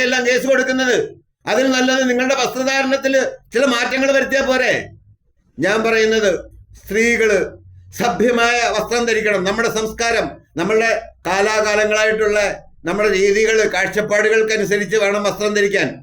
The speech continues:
അല്ലാതെ എനിക്ക് സ്വാതന്ത്ര്യമുണ്ട്, ഞാൻ നാളെ ബ്രായും ജട്ടിയും ഇട്ടേ നടക്കുകയുള്ളൂ എന്ന് സ്ത്രീകള് നിഷ്കർഷിച്ചു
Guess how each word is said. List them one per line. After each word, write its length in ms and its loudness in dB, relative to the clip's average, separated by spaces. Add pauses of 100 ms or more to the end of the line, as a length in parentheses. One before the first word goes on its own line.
(200)
അല്ലാതെ 300 2
എനിക്ക് 240 0
സ്വാതന്ത്ര്യമുണ്ട്, 760 0 (340)
ഞാൻ 200 0
നാളെ 240 0
ബ്രായും 420 0 (380)
ജട്ടിയും 380 0
ഇട്ടേ 260 0
നടക്കുകയുള്ളൂ 440 2 (100)
എന്ന് 180 2
സ്ത്രീകള് 420 0 (440)
നിഷ്കർഷിച്ചു 580 0